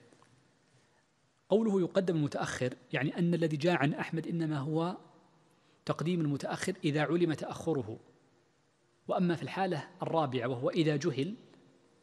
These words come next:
فإنه يقدم الخاص عن، عن أحمد، ولذلك قال: "يقدم المتأخر"، وسكت عن المجهول. قال المصنف: "فإن جهل التاريخ"،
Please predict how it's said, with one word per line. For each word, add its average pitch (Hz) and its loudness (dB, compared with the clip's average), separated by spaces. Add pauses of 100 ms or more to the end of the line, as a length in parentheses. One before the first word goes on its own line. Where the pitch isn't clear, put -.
(440)
فإنه 175 4 (420)
يقدم 147 0
الخاص - -8
عن، 123 -4 (100)
عن 143 -4
أحمد، - -12 (1500)
ولذلك 147 0
قال: 165 -2
"يقدم 156 -2
المتأخر"، 135 -4 (1300)
وسكت 156 -4
عن 139 0
المجهول. 127 -6 (1600)
قال 226 4
المصنف: 208 0
"فإن 220 2
جهل 175 -2
التاريخ"، 117 -4